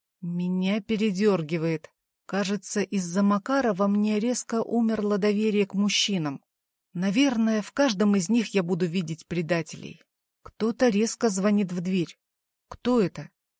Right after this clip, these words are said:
От страха моё сердце начинает биться чаще, а в горле пересыхает. На ватных ногах подхожу к двери,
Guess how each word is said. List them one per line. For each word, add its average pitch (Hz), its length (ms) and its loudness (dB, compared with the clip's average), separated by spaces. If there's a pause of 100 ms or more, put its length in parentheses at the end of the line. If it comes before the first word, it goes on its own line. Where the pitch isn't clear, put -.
(300)
От 180 200 -8
страха 220 560 0
моё 202 260 4
сердце 220 520 0
начинает 214 500 0
биться 190 400 -2
чаще, 240 600 2 (340)
а 190 140 -4
в 175 100 -4
горле 214 320 2
пересыхает. 208 840 0 (720)
На 180 240 -6
ватных 202 420 -4
ногах 196 440 0
подхожу 190 480 -2
к 170 80 -4
двери, 220 480 -2